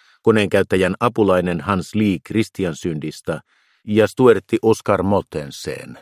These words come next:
Indergård suoritti yhden suurimmista yksittäisistä pelastusoperaatioista, joita Norjassa tehtiin toisen maailmansodan aikana,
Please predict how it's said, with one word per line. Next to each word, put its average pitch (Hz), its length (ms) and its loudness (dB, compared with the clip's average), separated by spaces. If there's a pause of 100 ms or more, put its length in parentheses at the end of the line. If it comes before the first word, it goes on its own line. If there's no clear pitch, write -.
(360)
Indergård 107 560 4
suoritti 113 500 2
yhden 107 300 2
suurimmista 92 640 -4
yksittäisistä 85 800 -6
pelastusoperaatioista, 76 1300 -8 (600)
joita 98 260 4
Norjassa 90 460 0
tehtiin 78 460 -4
toisen 80 320 -6
maailmansodan 85 640 -6
aikana, - 540 -16